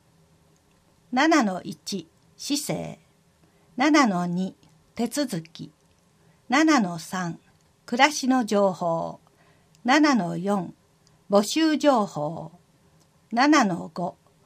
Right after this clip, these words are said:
環境まちづくり。七の六、相談。七の七、産業事業者。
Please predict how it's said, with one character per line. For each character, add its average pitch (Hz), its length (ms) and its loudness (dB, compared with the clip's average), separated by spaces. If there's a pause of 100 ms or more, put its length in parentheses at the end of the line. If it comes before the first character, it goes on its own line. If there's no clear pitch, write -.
(300)
環 269 300 4
境 220 440 -2
ま 180 160 -4
ち 285 140 -2
づ 262 180 -4
く 185 180 -10
り。 156 160 -14 (680)
七 285 320 2
の 180 200 -2
六、 170 480 -6 (420)
相 233 300 -4
談。 175 420 -4 (640)
七 302 320 2
の 180 200 0
七、 190 440 -4 (380)
産 262 360 2
業 220 480 0
事 214 160 -2
業 247 260 0
者。 - 260 -12